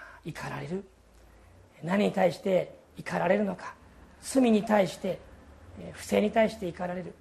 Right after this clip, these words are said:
でも、愛する者のために主は怒られる。私のためにも主は怒っておられる。いや、怒ってくださる。そんな神様であるということを、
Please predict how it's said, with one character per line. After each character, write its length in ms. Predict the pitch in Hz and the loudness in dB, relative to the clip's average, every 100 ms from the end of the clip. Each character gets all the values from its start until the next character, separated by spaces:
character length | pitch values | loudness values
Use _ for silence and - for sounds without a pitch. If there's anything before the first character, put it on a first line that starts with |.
| _ _ _ _ | _ _ _ _
で 100 | 220 | 0
も、 300 | 208 - - - _ _ _ _ _ _ _ _ _ - | 0 -2 -10 -20 _ _ _ _ _ _ _ _ _ -10
愛 200 | 180 240 | -4 -4
す 180 | - 330 | -2 -2
る 80 | |
者 200 | 285 226 | 2 2
の 120 | 220 220 | 2 0
た 100 | 220 | 0
め 140 | 220 | -2
に 180 | 180 - - | -2 -8 -16
主 240 | - 220 | -8 -4
は 220 | 196 156 - _ _ _ | -2 -4 -10 _ _ _
怒 260 | - - 160 | -16 -12 -12
ら 100 | 175 | -10
れ 120 | 208 | -10
る。 180 | 240 226 _ _ _ _ _ _ _ _ _ _ _ - | -10 -12 _ _ _ _ _ _ _ _ _ _ _ -8
私 300 | 165 185 220 | -4 -2 -2
の 120 | 240 | -2
た 140 | 269 | 0
め 120 | 269 | 0
に 100 | 277 | 2
も 420 | 262 226 156 - _ _ | 2 2 0 -6 _ _
主 260 | - - 196 | -18 -12 -8
は 220 | 190 143 - _ _ _ | -8 -10 -14 _ _ _
怒 220 | 147 - - | -16 -12 -14
っ 40 | - _ | -14 _
て 260 | 269 190 - - _ _ _ | -4 -4 -4 -14 _ _ _
お 80 | 156 | -12
ら 120 | 185 | -8
れ 120 | 214 | -2
る。 120 | 208 180 | -2 -4
い 20 | |
や、 140 | 185 | -8
怒 220 | 165 - 240 | -10 -10 -14
っ 20 | |
て 200 | - 294 | -6 -8
く 120 | - | -4
だ 140 | 247 | -6
さ 180 | 220 - | -6 -12
る。 80 | 214 - _ _ _ _ _ | -14 -16 _ _ _ _ _
そ 140 | - 285 | -4 -2
ん 100 | 285 | 0
な 240 | 294 185 - - | 0 -4 -12 -20
神 260 | - 233 240 | -8 -2 -2
様 240 | 226 185 | -4 -8
で 160 | 175 - | -8 -10
あ 140 | - 175 | -8 -10
る 60 | |
と 160 | 160 160 | -10 -14
い 20 | |
う 40 | |
こ 120 | 156 156 | -16 -14
と 140 | 165 | -14
を、 140 | 151 | -14